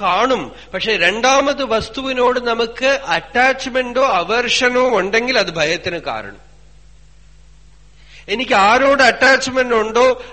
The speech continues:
അവരെ ഞാൻ ഭയപ്പെടും. എങ്ങനെ? അവരെന്നെ വിട്ടു പോകുമോ എന്ന് പേടി.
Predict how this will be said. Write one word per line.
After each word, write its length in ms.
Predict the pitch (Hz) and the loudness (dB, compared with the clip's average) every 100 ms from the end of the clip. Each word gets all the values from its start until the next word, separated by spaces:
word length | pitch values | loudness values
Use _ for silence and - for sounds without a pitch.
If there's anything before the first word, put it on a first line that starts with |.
| 165 | -4
അവരെ 260 | 170 226 | 0 2
ഞാൻ 260 | 240 240 233 | 2 0 2
ഭയപ്പെടും. 560 | 190 226 240 220 151 131 - | 2 2 0 -4 -4 -10 -8
എങ്ങനെ? 520 | 160 208 226 233 220 | -4 -2 -2 -2 -4
അവരെന്നെ 520 | 165 165 208 202 202 214 | -6 -4 -2 -2 0 0
വിട്ടു 260 | 185 - | 0 -2
പോകുമോ 800 | - 175 180 190 202 196 196 196 | -2 0 0 2 2 2 2 0
എന്ന് 220 | 170 160 | -4 -4
പേടി. 420 | 170 127 117 113 | -4 -4 -4 -6